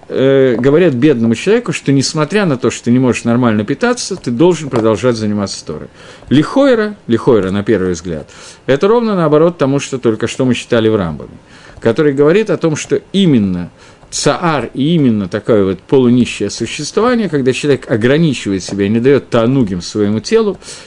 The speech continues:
именно это то, что приводит человека к тому, что Тора миткаевен бо,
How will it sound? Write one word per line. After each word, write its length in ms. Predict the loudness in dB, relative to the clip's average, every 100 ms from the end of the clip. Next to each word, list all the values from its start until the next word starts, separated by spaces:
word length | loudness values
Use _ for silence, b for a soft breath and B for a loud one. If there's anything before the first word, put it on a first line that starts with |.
| B
именно 380 | 2 4 4 2
это 380 | 2 2 0 0
то, 160 | 0 -2
что 200 | -2 -2
приводит 400 | 2 4 2 0
человека 460 | -2 0 0 -2
к 40 | -4
тому, 200 | 0 0
что 160 | -2
Тора 260 | 0 2 2
миткаевен 560 | 0 -2 -2 0 0 -2
бо, 220 | -4